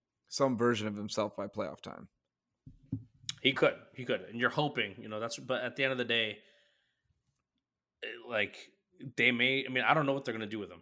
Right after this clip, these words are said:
Speaker 2: 'cause you, i-, if, depending on how the season goes, it may just be worth sitting him for
Speaker 1: Yep.
Speaker 2: all of it and then returning the following year, right? So.
Speaker 1: Yep.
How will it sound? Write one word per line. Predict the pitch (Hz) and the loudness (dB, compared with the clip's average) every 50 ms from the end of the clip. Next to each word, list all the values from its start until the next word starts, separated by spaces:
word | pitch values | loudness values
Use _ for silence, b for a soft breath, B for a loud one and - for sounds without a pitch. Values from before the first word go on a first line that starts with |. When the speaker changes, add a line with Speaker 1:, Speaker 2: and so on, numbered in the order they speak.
| _ _ _ | _ _ _
Speaker 2:
'cause | - 107 101 104 | -10 -6 -6 -4
you, | 113 110 113 | -4 -6 -8
i-, | 101 - 98 110 110 101 110 | -8 -10 -8 -6 -6 -4 -4
if, | 107 101 - - - | -6 -8 -8 -8 -8
depending | - - 139 139 135 | -4 0 2 2 2
on | 131 | 2
how | 120 123 | 0 0
the | 123 | 0
season | 120 - - 120 110 120 117 | -2 -4 -4 -4 -6 -6 -4
goes, | 117 123 123 131 120 | -2 -2 -2 -2 -4
it | 117 104 | -8 -8
may | 110 113 113 110 | -6 -6 -4 -4
just | 113 120 120 | -6 -10 -10
be | - 113 | -12 -12
worth | 107 107 110 104 - | -8 -8 -10 -8 -6
sitting | - - - - 104 110 113 117 | -6 -4 -4 -4 -4 -4 -2 0
him | 127 139 156 175 - _ _ _ _ _ | 0 0 -2 -4 -10 _ _ _ _ _
for | - - 101 - - | -10 -10 -10 -4 0
Speaker 1:
Yep. | 110 - | 4 4
Speaker 2:
all | 143 151 | 4 4
of | 143 151 | 2 -2
it | 175 202 - - _ _ _ - | -4 -6 -8 -12 _ _ _ -6
and | 101 101 104 | -6 -4 -2
then | 107 104 104 | -4 -4 -4
returning | 107 107 - 113 107 107 101 | -8 -8 -6 -6 -6 -6 -8
the | 101 | -10
following | - - 101 98 95 95 95 | -10 -10 -10 -10 -10 -12 -14
year, | 98 92 90 87 _ - | -14 -16 -16 -18 _ -12
right? | 92 90 87 - | -12 -12 -12 -14
So. | - 95 92 90 - _ _ _ _ _ _ _ _ _ | -14 -14 -14 -16 -18 _ _ _ _ _ _ _ _ _
Speaker 1:
Yep. | 107 98 | -10 -10